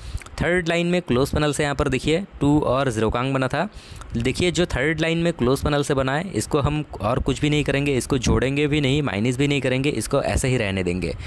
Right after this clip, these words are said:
तो third line में टू और ज़ीरो का अंक ही रहेगा, ठीक है। <clears throat> तो अभी देखिए,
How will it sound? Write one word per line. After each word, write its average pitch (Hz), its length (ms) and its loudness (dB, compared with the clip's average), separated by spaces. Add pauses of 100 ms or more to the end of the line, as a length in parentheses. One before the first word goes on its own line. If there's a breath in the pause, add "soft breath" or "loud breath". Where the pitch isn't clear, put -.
(260 loud breath)
तो 143 80 -2
third 151 320 0
line 165 200 0
में 180 120 0 (100)
टू 160 180 4
और 135 220 0
ज़ीरो 110 180 0
का 104 140 -2
अंक 104 180 -2
ही 147 100 2
रहेगा, 95 320 -2
ठीक 185 220 -4
है। 165 180 0 (2000 loud breath)
<clears throat> - 1200 -6
तो 151 260 4
अभी 123 280 0
देखिए, 170 340 0